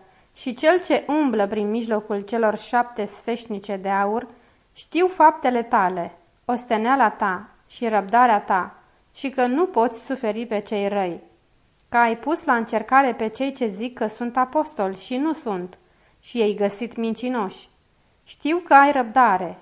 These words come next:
că ai suferit din pricina numelui meu și că n-ai obosit. Dar ce am împotriva ta este că ți-ai părăsit dragostea dintâi. Adu-ți dar aminte de unde ai căzut. Pocăiește-te și întoarce-te la faptele tale dintâi.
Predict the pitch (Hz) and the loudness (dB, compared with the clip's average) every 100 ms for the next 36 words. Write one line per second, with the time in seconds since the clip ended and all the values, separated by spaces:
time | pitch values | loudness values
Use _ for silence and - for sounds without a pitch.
0 | _ - 220 214 214 226 214 208 247 269 | _ 0 2 2 -2 -6 -4 -2 -4 -8
1 | 214 214 208 226 233 233 202 214 220 220 | -4 -4 -4 -8 -8 -6 -4 -2 -2 -2
2 | 208 196 190 247 277 - 254 220 226 269 | -2 -2 -4 -6 -8 -12 -6 -4 0 2
3 | 226 196 196 - 196 185 - _ _ _ | 0 -2 -6 -6 -10 -10 -18 _ _ _
4 | _ 220 226 247 - 381 339 302 254 233 | _ 4 4 4 2 4 4 2 0 -2
5 | 262 254 233 254 277 240 233 240 233 226 | -2 0 2 4 2 2 -2 -6 -6 -4
6 | 240 226 214 202 - 269 269 - 190 226 | -4 -2 -2 -2 -6 -10 -12 -12 -4 0
7 | 233 233 233 214 208 208 208 190 180 - | 0 0 -2 -4 -4 -6 -6 -6 -8 -12
8 | _ _ _ _ 277 349 294 - 233 254 | _ _ _ _ 6 6 4 -4 2 6
9 | 285 247 240 247 233 208 208 214 226 214 | 6 6 2 -2 -2 -2 -2 -2 -2 -2
10 | 202 202 196 185 196 180 - _ _ _ | -2 -4 -6 -6 -6 -8 -10 _ _ _
11 | _ _ _ - 226 208 190 196 - 233 | _ _ _ -6 -4 -2 -2 -2 -4 -6
12 | 254 285 - 208 196 220 233 247 233 208 | -4 -6 -6 -8 -2 0 0 -4 -4 -4
13 | 196 220 226 220 202 185 220 220 208 208 | -2 -2 -4 -6 -8 -4 -4 -2 -6 -8
14 | 208 226 196 | -4 -4 -4